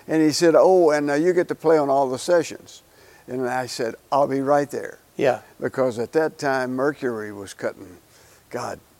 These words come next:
Speaker 1: a hundred, two hundred sessions a year.
Speaker 2: And Shelby was the head of Mercury then,
Speaker 1: And he
Speaker 2: right?
Speaker 1: was in charge of, uh, Nashville office for Mercury.
Speaker 2: Yeah.
Speaker 1: So I moved up here on January second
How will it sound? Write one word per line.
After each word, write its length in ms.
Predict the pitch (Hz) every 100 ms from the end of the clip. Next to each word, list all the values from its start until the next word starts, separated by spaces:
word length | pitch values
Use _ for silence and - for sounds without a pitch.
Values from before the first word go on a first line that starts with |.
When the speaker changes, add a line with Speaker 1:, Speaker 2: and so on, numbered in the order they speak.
| _ -
Speaker 1:
a 40 |
hundred, 280 | 143 139 113
two 140 | 147
hundred 200 | 139 131
sessions 460 | - 131 110 123 113
a 40 |
year. 360 | 131 180 - - -
Speaker 2:
And 160 | 147
Shelby 280 | 139 175 175
was 160 | 131 131
the 80 | 131
head 140 | 143
of 40 | 135
Mercury 360 | 247 - 117
then, 120 | 117
Speaker 1:
And 100 | 120 117
he 80 |
Speaker 2:
right? 60 | 120
Speaker 1:
was 180 | 120 117
in 260 | 117 98
charge 400 | 107 123 120 113
of, 180 | 113 104
uh, 280 | 110 104 104 - - - -
Nashville 520 | 131 123 113 113 104 _ -
office 340 | 107 - 95
for 220 | - 110
Mercury. 480 | 127 - - - -
Speaker 2:
Yeah. 200 | 135 117 - _ _ - - _ _ _ _
Speaker 1:
So 260 | - 120 113
I 120 | 131
moved 300 | 151 156 135
up 120 | 147
here 160 | 143 147
on 140 | 131
January 560 | 104 143 147 147 147 143
second 560 | - 175 160 - 95